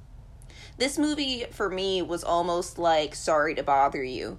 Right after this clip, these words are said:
where it starts out in one lane and then we go sixteen lanes over and then we end up in China or something. I don't know. I don't know where this highway goes at this point anymore.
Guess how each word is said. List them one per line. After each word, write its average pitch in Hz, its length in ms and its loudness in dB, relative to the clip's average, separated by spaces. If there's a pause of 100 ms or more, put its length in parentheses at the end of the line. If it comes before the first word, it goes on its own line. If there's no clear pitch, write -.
(160)
where 185 160 2
it 180 120 0
starts - 500 4
out 220 260 8
in 170 180 -2
one 185 300 2
lane 143 320 -2
and 170 200 -2
then 175 180 -2
we 202 140 -2
go 175 160 2
sixteen 247 720 -2
lanes 208 420 -2
over 165 340 2
and 143 120 -2
then 156 140 -4
we 220 180 0
end 285 160 4
up 262 160 2
in 147 200 -2
China 185 480 2
or 143 120 0
something. 147 440 -2
I 254 160 8
don't 151 240 2
know. 143 240 0
I 170 120 8
don't 202 120 6
know 165 100 2
where 156 180 0
this 156 160 -4
highway 151 400 2
goes 160 320 0
at 170 100 -4
this 175 180 -2
point 156 260 -4
anymore. 151 580 -2